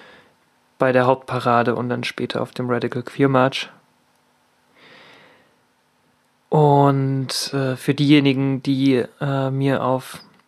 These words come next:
Instagram folgen, die werden's mit Sicherheit schon gelesen haben. Nach dem Berlin-Wochenende hatte ich auch erstmal eine ganze Weile mit den Erfahrungen, die ich in Berlin gemacht hab, zu knaubeln.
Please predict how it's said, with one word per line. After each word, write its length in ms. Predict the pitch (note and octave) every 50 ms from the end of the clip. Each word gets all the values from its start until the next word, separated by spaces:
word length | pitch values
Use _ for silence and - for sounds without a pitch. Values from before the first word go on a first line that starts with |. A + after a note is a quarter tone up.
| - -
Instagram 720 | - D3+ - - - C#3+ C#3 - D3 C#3 C3+ C#3 C3+ -
folgen, 640 | - - - C#3+ C3+ C3+ C3+ C3 C3+ C3+ C3 B2 -
die 180 | B2 C#3+ C3+ B2+
werden's 240 | C3 B2+ C3 -
mit 140 | - C3 -
Sicherheit 300 | - C#3+ C#3+ C3+ C3 -
schon 160 | - C3+ C3
gelesen 340 | B2+ B2+ C#3 D3+ D3+ D3 D3
haben. 420 | D3 C#3+ C#3 C#3 C3+ C#3+ C#3+ C#3 - _ - - - - - - - - - - - - - - _ _ _ _ _ _ _ _ _ _ _ _ _ _ _ _ _ _ _ _ -
Nach 300 | D3+ D3+ C#3+ C#3 - -
dem 500 | - D3+ C#3+ C#3+ C#3+ D3 C#3+ C#3 C#3 B2+
Berlin-Wochenende 1300 | D3 C#3+ C3+ C#3 D#3 D3+ C#3 D3 C#3+ C#3 - C#3+ C3 A#2 C3 C#3 C#3 C#3 C#3 C3+ C3+ C#3 C#3 C3+ - _ _ _ _ _
hatte 300 | _ - D3 D3 C#3+ -
ich 160 | C#3+ C#3 A2+ A#2+
auch 100 | C3+ C3
erstmal 360 | B2 C#3 C#3 - - C#3 C3
eine 80 | C3
ganze 360 | B2 C3+ B2+ C3 B2+ - C3 B2+
Weile 300 | B2+ B2+ B2+ B2+ B2+ C3
mit 180 | C3 C3 -
den 80 | C3+ B2+
Erfahrungen, 560 | A#2+ C3 - - C3+ C3 C3 C3 C3+ C3+ B2+
die 80 | C3+ C3
ich 80 | -
in 120 | C3 C3 C3+
Berlin 220 | C3+ C3+ C3 C3
gemacht 360 | C3 B2+ B2+ B2+ - - -
hab, 240 | B2+ B2 - - - _ _ _ _ _ _ _ _ _ _ _ _ _ _ _ _ _ _ _
zu 140 | - - C3+
knaubeln. 580 | - - C3+ B2+ B2+ B2+ - B2+ B2 B2 C3